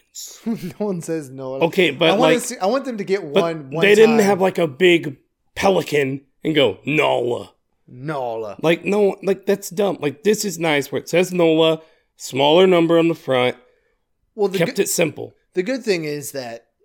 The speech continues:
Speaker 1: if you have a bad jersey, you don't have to wear it again.
Speaker 2: It's true.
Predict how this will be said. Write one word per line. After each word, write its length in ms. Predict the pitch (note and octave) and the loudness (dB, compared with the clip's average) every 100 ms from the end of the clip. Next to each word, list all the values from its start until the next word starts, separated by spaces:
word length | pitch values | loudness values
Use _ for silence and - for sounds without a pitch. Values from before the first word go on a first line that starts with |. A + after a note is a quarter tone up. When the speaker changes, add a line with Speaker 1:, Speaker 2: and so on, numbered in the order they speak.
| - - _ - | -20 -20 _ -6
Speaker 1:
if 140 | F#3+ | -4
you 80 | G#3 | -2
have 100 | G#3 | -2
a 40 | G3 | -2
bad 300 | F3+ F3 E3 | 0 -2 -2
jersey, 420 | E3 F#3 G3 A3 C3 | -4 -6 -6 -10 -4
you 140 | E3+ | -4
don't 240 | D#3+ F3+ F3+ | -2 -4 -4
have 180 | F3+ F3+ | -6 -6
to 80 | |
wear 240 | D#3+ F3 D#3 | -4 -2 -4
it 60 | |
again. 340 | B2 F#2+ E2 E2+ _ | -6 -14 -18 -20 _
Speaker 2:
It's 100 | - | -16
true. 300 | - C#3+ A#2 | -2 0 0